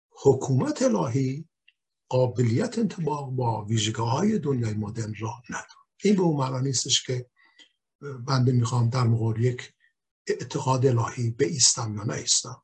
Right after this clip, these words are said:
هر کسی اعتقاد داره، می‌تونه داشته باشه. این ملحوظ، مستتر و جزء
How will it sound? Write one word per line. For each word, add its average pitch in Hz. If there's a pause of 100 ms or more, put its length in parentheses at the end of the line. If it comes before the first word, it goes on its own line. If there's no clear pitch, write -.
(100)
هر 170
کسی 131 (140)
اعتقاد 123
داره، 127
می‌تونه 139
داشته 120
باشه. 139 (880)
این 143 (400)
ملحوظ، 127
مستتر 131
و 127
جزء 143